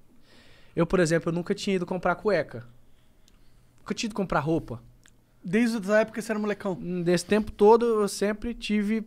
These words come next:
Speaker 1: As coisas chegam até mim, ó, às vezes eu, quando eu preciso de alguma coisa, eu falo pro Diguinho, "Diguinho, vai tal, no mercado, tal, não sei o quê,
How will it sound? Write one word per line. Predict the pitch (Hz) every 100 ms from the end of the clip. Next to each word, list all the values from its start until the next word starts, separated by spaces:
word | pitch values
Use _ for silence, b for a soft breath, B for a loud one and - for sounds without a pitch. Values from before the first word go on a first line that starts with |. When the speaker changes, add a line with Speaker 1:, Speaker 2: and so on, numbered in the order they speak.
| -
Speaker 1:
As | 160 175 -
coisas | - - 190 190 -
chegam | - 208 202 185
até | 175 190
mim, | 190 185 196
ó, | 175 160
às |
vezes | 156 160
eu, |
quando | 165 175
eu | 165
preciso | - 165 156
de |
alguma | 160 160
coisa, | - 160
eu | 151
falo | 156 143
pro | 156
Diguinho, | 151 143 156
"Diguinho, | 147 151 196 160
vai | 180 202
tal, | - 190 185
no | 170 175
mercado, | 185 185 190 196 160 135
tal, | - 175 165
não |
sei | 156
o | 165
quê, | 170 170